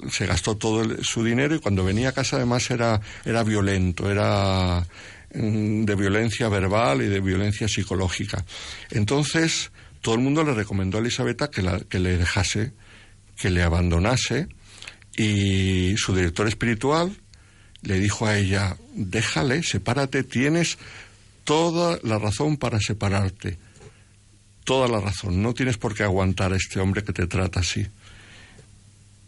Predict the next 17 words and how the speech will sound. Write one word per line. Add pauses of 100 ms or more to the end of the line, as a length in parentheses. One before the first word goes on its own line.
(300)
Y
ella
dijo: (380)
"Pues
no, (240)
yo
me
quiero
quedar
con
él, (680)
porque
yo
quiero
que
se
salve,